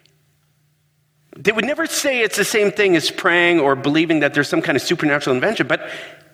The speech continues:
kinda is. Another thing I hear sometimes is people that will say, "Hey, look it, everything happens for a reason." Almost like there's something, some intelligence out there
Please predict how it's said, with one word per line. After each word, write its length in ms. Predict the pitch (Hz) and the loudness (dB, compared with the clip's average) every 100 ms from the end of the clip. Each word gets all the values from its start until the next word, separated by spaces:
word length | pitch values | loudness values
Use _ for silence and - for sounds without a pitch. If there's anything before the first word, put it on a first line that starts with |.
| _ - | _ -6
kinda 320 | - 202 185 | -2 2 4
is. 340 | 175 - - - - - - - | 4 0 -2 -8 -10 -16 -18 -10
Another 480 | - 180 190 208 190 | -2 2 2 2 0
thing 320 | - - 160 | -2 0 2
I 120 | 135 123 | 2 2
hear 200 | 147 113 | 2 0
sometimes 460 | - 113 120 104 | 2 0 0 -2
is 80 | 104 | -2
people 340 | - 135 131 | -2 0 2
that 120 | 113 98 | 2 2
will 100 | 117 | 2
say, 440 | - 117 110 107 | 2 2 2 0
"Hey, 280 | - 135 110 | -2 0 2
look 220 | 113 - | 0 -2
it, 100 | - - | -8 -2
everything 360 | 120 120 120 104 | 0 0 0 0
happens 500 | 107 95 85 82 - | 0 -2 -2 -4 -2
for 180 | 90 | -2
a 80 | 85 | -2
reason." 420 | - - - - - - - - - _ _ _ _ _ _ _ _ _ _ _ _ _ - | -2 -4 -6 -10 -16 -20 -20 -20 -20 _ _ _ _ _ _ _ _ _ _ _ _ _ -2
Almost 340 | 135 160 151 | 2 4 4
like 320 | 151 127 - - - - - _ _ _ _ _ _ _ _ _ - | 2 0 -6 -10 -20 -20 -20 _ _ _ _ _ _ _ _ _ 0
there's 240 | 123 127 - - - - | 4 4 4 -2 -4 -8
something, 720 | - - 156 170 - 160 139 - - - - - - - | -6 2 4 4 6 6 4 0 -16 -20 -20 -20 -20 -8
some 280 | - 147 147 | -2 4 4
intelligence 800 | 120 110 - 139 135 123 104 110 | 4 2 4 4 4 2 2 0
out 180 | 110 | 0
there 320 | 98 82 76 | 0 -2 -4